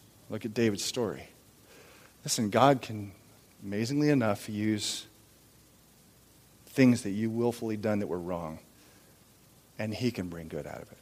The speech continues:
Only grace can do that. Only sovereign grace can do that. I've seen alcoholics repent and go on to minister to other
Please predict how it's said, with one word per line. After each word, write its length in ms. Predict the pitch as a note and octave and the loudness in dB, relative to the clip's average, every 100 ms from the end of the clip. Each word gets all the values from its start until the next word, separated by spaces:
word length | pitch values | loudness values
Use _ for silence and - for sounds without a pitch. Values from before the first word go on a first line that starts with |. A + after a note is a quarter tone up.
| - | -4
Only 240 | C#3 D3+ E3+ | 8 10 10
grace 320 | A2 A2 G#2 | 8 2 2
can 160 | - F2 | -4 -6
do 160 | E2+ | -8
that. 220 | D#2 C#2+ - - _ A2+ | -10 -12 -14 -20 _ -6
Only 160 | A2+ | -4
sovereign 460 | A2 - A2+ G#2+ F#2+ | -2 2 2 2 -2
grace 280 | F2 E2+ - | -4 -6 -6
can 120 | E2+ | -10
do 160 | E2+ | -10
that. 200 | D#2+ D#2+ | -10 -8
I've 240 | F2 G#2 G#2 | -2 -2 -2
seen 380 | - B2 A2+ G#2+ - - | -4 -2 0 -2 -6 0
alcoholics 1040 | G2+ A2+ A#2+ - A#2+ G#2 G#2 - - - - | 2 2 -2 -6 -2 0 -2 -4 -8 -8 -10
repent 680 | G#2 - A2 A#2 - - - _ _ - - - - - - - - - | -10 -10 -10 -8 -10 -14 -20 _ _ -20 -20 -20 -20 -20 -20 -20 -20 -8
and 160 | A#2 | -4
go 220 | A#2 B2 A#2+ | 2 2 2
on 280 | A2+ A2+ A2 | 2 0 -2
to 120 | A2 | -2
minister 540 | G#2+ A#2 A2 - G#2+ | 0 0 0 -4 -6
to 200 | F2+ - | -8 -8
other 360 | G#2 G2 G2 | -6 -6 -6